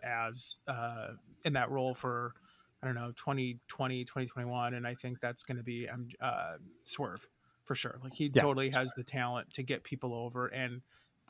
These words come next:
Speaker 1: goddamn, does he ever make people look great. Like, he's got a motor to him that is
Speaker 2: Yep.
Speaker 1: unbelievable, and I can't believe he's one of those guys that got released. Like, that just makes zero sense, um, that you
Speaker 2: Well
Speaker 1: couldn't see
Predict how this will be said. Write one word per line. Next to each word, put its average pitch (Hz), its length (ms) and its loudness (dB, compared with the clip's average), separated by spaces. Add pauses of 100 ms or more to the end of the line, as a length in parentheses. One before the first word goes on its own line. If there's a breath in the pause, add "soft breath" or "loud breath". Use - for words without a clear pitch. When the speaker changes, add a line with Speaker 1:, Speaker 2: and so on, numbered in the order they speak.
(120)
Speaker 1:
goddamn, 147 520 4
does 131 160 -2
he 151 160 4
ever 135 240 4
make 123 320 -4
people 123 320 -2
look 120 160 -6
great. 117 340 -6
Like, 127 140 -8
he's 151 260 -2
got 143 220 8
a 120 40 2
motor 123 500 0
to 147 180 2
him 147 280 2 (380)
that 131 200 6
is 123 360 0
Speaker 2:
Yep. 143 80 0
Speaker 1:
unbelievable, 127 580 2
and 143 120 0
I 143 80 2
can't 175 340 2
believe 147 320 4
he's 135 200 0
one 139 120 0
of 131 60 -2
those 131 160 -2
guys 123 240 2
that 120 120 -6
got 113 240 -6
released. - 520 -10 (400)
Like, 135 160 -4
that 135 240 4
just 127 260 -2 (320)
makes 143 320 0
zero 127 680 0
sense, - 680 -4 (100)
um, 117 500 -4 (100)
that 139 180 -2
you 139 80 2
Speaker 2:
Well 120 140 12
Speaker 1:
couldn't 143 160 8
see 135 500 -2